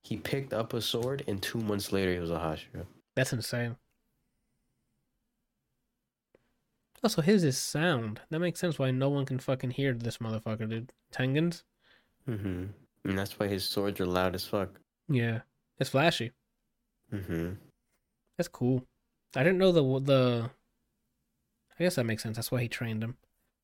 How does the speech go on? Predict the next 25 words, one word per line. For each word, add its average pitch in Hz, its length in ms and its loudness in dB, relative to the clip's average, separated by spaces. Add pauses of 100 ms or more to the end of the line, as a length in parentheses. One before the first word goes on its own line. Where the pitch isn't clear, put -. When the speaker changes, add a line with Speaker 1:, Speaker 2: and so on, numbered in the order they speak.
(100)
Speaker 2:
Um, 120 560 -2
they 139 60 -2
trained, 131 380 2
uh, 139 140 0
Tanjiro. 135 420 4
He's 127 180 4
water. 120 480 0 (960)
Speaker 1:
The - 120 0
Speaker 2:
With 107 80 4
Speaker 1:
guy - 20 4
Speaker 2:
the 95 60 4
Speaker 1:
with 117 40 -2
the 120 100 2
Speaker 2:
mask. 135 140 2
Speaker 1:
two-tone? 104 420 -2 (1200)
Speaker 2:
No. 151 220 8
Speaker 1:
Oh, - 40 8
yeah, 110 320 2 (260)
yeah. 85 160 6
Speaker 2:
<clears throat> - 40 -
The 151 80 0
guy 147 80 6
with 143 80 6
the 127 60 0
mask. 117 400 -6